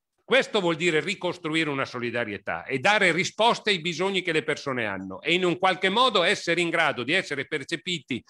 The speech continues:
come quelli che si mettono a disposizione affrontare questa cosa. Essere confederali vuol dire questo, secondo me.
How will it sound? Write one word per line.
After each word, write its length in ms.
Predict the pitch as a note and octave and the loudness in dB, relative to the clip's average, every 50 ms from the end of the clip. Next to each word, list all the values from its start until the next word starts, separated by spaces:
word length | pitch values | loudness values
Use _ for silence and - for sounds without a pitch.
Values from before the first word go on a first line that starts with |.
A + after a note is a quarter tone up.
| - - _ _ | -20 -20 _ _
come 260 | - D#3 D3 E3 E3 | 2 4 4 4 4
quelli 460 | - G3+ A3 A#3+ B3+ A#3+ A3+ A#3 A#3 | 4 4 4 4 4 2 0 -2 -2
che 120 | - E3+ D3 | -2 -2 -4
si 160 | - D3+ D3+ | -2 -2 -2
mettono 360 | E3+ G#3+ G#3 - - D#3+ E3 | -2 -2 -2 -2 -2 -2 -2
a 60 | D#3+ | -2
disposizione 960 | C#3 C#3+ - - D#3+ D#3 D3 D3+ C#3 - - F#3 G#3 A3 G#3 G#3 G3 - - _ _ _ _ _ _ _ _ _ _ _ _ | -2 -4 -4 -4 -2 -2 -2 -2 -4 -2 0 2 2 2 2 0 -2 -4 -8 _ _ _ _ _ _ _ _ _ _ _ _
affrontare 540 | - C3+ B2 B2 D3+ D3+ C3+ - D3+ D3+ C#3+ | -2 -2 0 0 0 0 2 2 2 2 2
questa 240 | B2 C3 B2 - A#2 | 2 0 -2 -2 -2
cosa. 260 | G#2+ A2+ A#2 - - | -2 -2 -2 0 0
Essere 300 | F#3 G#3 - - F#3+ E3+ | 0 0 0 0 -2 -2
confederali 640 | - F#3+ F3 - F#3+ F#3 F3+ F3 D#3 C3 A#2 A2+ A2 | -2 -4 -4 -2 -2 -2 0 0 0 0 -2 -2 -4
vuol 160 | A#2 C3 B2 | -6 -6 -4
dire 200 | C3 D3+ D3+ - | -2 -2 -4 -4
questo, 360 | - A2 G2+ - - - F2+ | -4 -8 -12 -12 -12 -14 -16
secondo 320 | F#2 E2 F2 E2+ E2 E2+ | -14 -12 -12 -12 -12 -12
me. 140 | D#2+ D#2+ - | -14 -14 -18